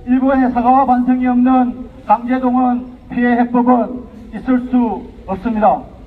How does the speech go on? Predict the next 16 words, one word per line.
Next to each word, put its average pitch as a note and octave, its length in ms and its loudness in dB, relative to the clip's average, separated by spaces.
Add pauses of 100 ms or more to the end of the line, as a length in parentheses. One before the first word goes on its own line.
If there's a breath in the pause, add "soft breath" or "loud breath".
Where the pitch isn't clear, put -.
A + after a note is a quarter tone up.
(600)
윤석열 B3 420 4
대통령은 B3 840 0 (180)
굴욕적 C4 460 0
강제동원 B3+ 760 2 (200)
피해 C4 200 4
해법을 B3+ 640 2 (160)
즉각 C#4+ 320 0
폐기하고, B3+ 720 2 (500)
일제 B3 260 0
강제동원 B3 760 2 (280)
피해자들과 B3+ 840 4 (240)
국민들에게 C4+ 1000 0 (120)
무릎 C4+ 280 0
꿇고 B3 760 0
사죄해야 A3 400 0
합니다. G3+ 340 0